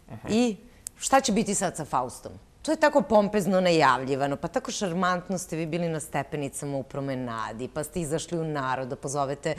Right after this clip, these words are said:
Speaker 2: publiku da dođe u pozorište. Šta će biti s Faustom?
Speaker 1: Pa ništa, vratit će se na, na scenu čim, e, počnu da se, čim bude moguće da se igraju normalna predstava. Nemoguće je Faust skratiti,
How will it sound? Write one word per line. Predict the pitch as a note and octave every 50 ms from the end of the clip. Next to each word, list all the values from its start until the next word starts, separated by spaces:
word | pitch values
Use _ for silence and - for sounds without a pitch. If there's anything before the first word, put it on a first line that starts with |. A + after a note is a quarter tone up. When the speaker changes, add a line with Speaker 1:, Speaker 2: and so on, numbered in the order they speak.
| - - - - -
Speaker 2:
publiku | - A#3+ G3 G3+ G#3 - G3
da | F3+ E3+ E3
dođe | D#3 E3 E3 D3+ D#3
u | F3 D#3
pozorište. | - - D#3 C#3+ C#3+ A#2 B2 C3 B2+ C3+ B2+ - - - - D#3 C#3+ C#3 C3+ A#2+ B2+
Šta | C3+ - - D4 C#4+
će | G#3
biti | G3 G3+ - F3+
s | E3 -
Faustom? | - C#3 A#2+ A#2 A2+ - - A2 - - - - -
Speaker 1:
Pa | - C#3
ništa, | C#3+ C#3+ D3 C3+ - - C3
vratit | G#2+ A2 A2 A2 A2 A2+ A2+
će | - A2
se | - - G#2
na, | G#2 G#2 G2+ G#2 G#2 G#2 G#2
na | A2 G#2+
scenu | - - - C3 B2 A#2+ A#2 A2+
čim, | - - B2+ A#2 A2+ A2+ A2+ A2 A2
e, | A2+ A2+ A2 A2 G#2+ G#2+ G#2+ G#2
počnu | G2+ - A#2+ G#2+ - - - - A2+ G#2+ G#2 G2+ G2+ G2+ G2+ G2+
da | G2+ G2 G#2+
se, | - - - - G#2 G2 G2+
čim | - - A#2+ B2 A#2
bude | B2 B2+ A#2+ A#2
moguće | A2+ A#2 A#2 A2+ G#2 - -
da | G#2+
se | G#2+ - A2+
igraju | A2+ A2+ A2
normalna | G#2+ G#2+ G#2 G2+ F#2+ F#2 - G#2
predstava. | - - G2+ F#2+ - - - A#2 A2+ A#2
Nemoguće | C3 D3+ D#3+ D#3 C#3+ A#2 A#2 A2 - -
je | G2+ G2
Faust | - G#2+ G2+ G2+ G#2 - -
skratiti, | - - - G#2 F#2+ - - A2+ - - F#2 - -